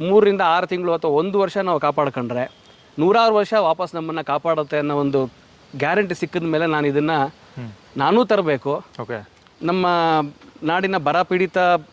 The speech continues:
Speaker 1: ಜಾಗದಲ್ಲಿರೋಂಥ ರೈತರಿಗೆ ಪರಿಚಯ ಮಾಡಿಸ್ಬೇಕಂತ ಆ ಗ್ರೂಪಿನಲ್ಲಿ ನಮ್ಮ ಶ್ರೀ ಪಡ್ರೆ, ನಮ್ಮ ಅಡಿಕೆ ಪತ್ರಿಕೆ ಶ್ರೀ ಪಡ್ರೆ ಅವರ, ಆ, ಮಾರ್ಗದರ್ಶನದಲ್ಲಿ ನಾವು ಸಮಾನ ಮನಸ್ಕರೆಲ್ಲ ಸೇರಿ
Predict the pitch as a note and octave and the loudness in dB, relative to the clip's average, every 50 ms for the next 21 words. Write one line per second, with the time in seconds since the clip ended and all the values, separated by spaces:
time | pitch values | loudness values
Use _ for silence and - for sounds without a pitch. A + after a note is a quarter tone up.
0 | _ _ _ _ - - _ _ - C3+ D3+ D#3 F3 F#3+ F#3 F3+ F3+ F3 F3+ F3+ | _ _ _ _ -20 -20 _ _ -6 -2 -2 0 0 0 0 0 0 0 0 0
1 | F3 E3+ E3 D3 D#3+ G3 - F3+ F#3 F#3 - - C#3 - - F#3 F#3 E3+ D#3 D#3 | 0 0 0 2 0 0 0 -2 -2 -2 -2 -4 -4 -4 -2 -2 -2 0 -2 -4
2 | - - C#3+ C#3+ C3 C#3+ C3 C#3 - F3 C#3+ B2+ C#3 - - - - - - - | -4 -4 -6 -4 -4 -4 -4 -2 0 0 0 0 -2 -4 -10 -20 -20 -20 -20 -16
3 | - - - D3+ F#3 G#3 F3 C#3+ D#3 F3+ G#3+ A3 G#3+ A3 G#3 G3+ G3+ G3+ G3+ A3+ | -6 -2 0 2 2 0 0 -2 0 0 0 0 0 -2 -2 -2 -2 0 0 -2
4 | A3 F3 E3 D#3+ D#3 D3+ C#3+ - - F#3 G3 - E3 D#3 D3+ D#3+ D#3+ D3 D3 C#3+ | -2 -2 -4 -6 -6 -6 -6 -4 -4 -2 -2 0 0 0 0 0 0 0 0 0
5 | D3 D3 C#3+ C#3 C#3 D3+ - F3 D3+ E3 D3 D#3 D3 D#3 C#3+ - - D#3+ D3+ D3+ | -2 -2 0 0 0 -2 -2 -4 -6 -4 -4 -4 -2 -2 -4 -2 -4 -4 -4 -4
6 | C#3+ C3+ C#3 D3 D3+ D3+ D3 D3 C#3+ C#3 C3+ C#3 C3+ - - - - C#3+ B2+ B2+ | -4 -2 0 0 2 2 2 2 2 2 0 -2 -4 -8 -16 -14 -10 -6 -4 -4
7 | B2+ B2 A#2+ A#2+ C3 C#3+ E3+ F3 E3 D#3 D#3 C#3+ D#3 D3 C#3+ C3 C3 B2+ B2+ D#3+ | -4 -4 -2 0 0 0 0 0 0 0 -2 -2 -2 -4 -2 -2 -2 -2 -2 -4
8 | - - - - - - - - - - - - D3 - F3 F3 E3 D#3 D3 D3+ | -6 -8 -14 -20 -20 -20 -20 -20 -20 -16 -8 -4 -2 2 2 2 2 2 2 2
9 | F3+ G3 G3 F3+ E3+ E3 - - E3 D3+ C#3+ C#3 B2+ - D3 C3+ B2 B2+ C3 | 2 2 2 0 0 -2 -2 -2 -2 0 0 -2 -2 -2 -4 -4 -4 -6 -8